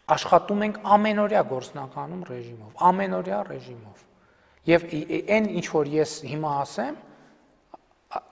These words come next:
կե-, երկու ժամ հետո կարող է ինքը արդեն ձևափոխված լինի։ Հիմա ես կամ պետքա վերադառնամ, էլի եթերում ասեմ, «Գիտեք, ինչ կա, այս, այս նրբությունը փոխվել ա»,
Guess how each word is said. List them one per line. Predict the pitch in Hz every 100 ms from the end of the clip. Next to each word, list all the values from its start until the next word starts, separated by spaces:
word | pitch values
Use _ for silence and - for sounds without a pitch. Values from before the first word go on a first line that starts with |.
| - _
կե-, | 220 214 151
երկու | 196 196 240
ժամ | 214 202 156
հետո | 170 - 233
կարող | - 156 165
է | 196
ինքը | 180 175
արդեն | 156 - 185
ձևափոխված | 135 135 135 - 135 - 131 -
լինի։ | 107 104 101 101 - - - _ _ _ _ _ _ _
Հիմա | 143 180 185
ես | 175
կամ | 202 170
պետքա | 190 185 190
վերադառնամ, | 147 151 156 160 156 175 165
էլի | 160 143
եթերում | 143 - 151 143 143
ասեմ, | 139 143
«Գիտեք, | 139 151 220 180
ինչ | 156
կա, | - 160 - -
այս, | 180 170 180 -
այս | 170 156
նրբությունը | 156 - 160 - 165 -
փոխվել | 170 165 196
ա», | 254